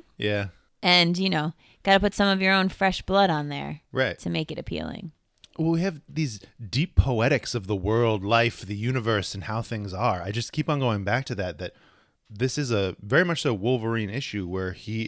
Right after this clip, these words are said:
Speaker 1: is grappling with where he is in this world. And I feel like that's going to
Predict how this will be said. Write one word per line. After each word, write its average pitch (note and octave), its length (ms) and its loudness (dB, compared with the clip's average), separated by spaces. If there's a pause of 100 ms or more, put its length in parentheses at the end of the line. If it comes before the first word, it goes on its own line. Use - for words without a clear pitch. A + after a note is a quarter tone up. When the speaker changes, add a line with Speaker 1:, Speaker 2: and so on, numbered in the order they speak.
(100)
Speaker 1:
is F#2+ 160 -4
grappling G2+ 680 -2
with F#2+ 220 -8
where G2 280 0
he G2 240 -10
is G2 360 -2
in F#2+ 240 -8
this F2+ 180 -6
world. F2+ 460 -4 (260)
And G2 100 -10
I G2+ 40 -8
feel A#2+ 200 -4
like F#2+ 200 -4
that's G2 240 -4
going F#2+ 280 -4
to F#2 320 -8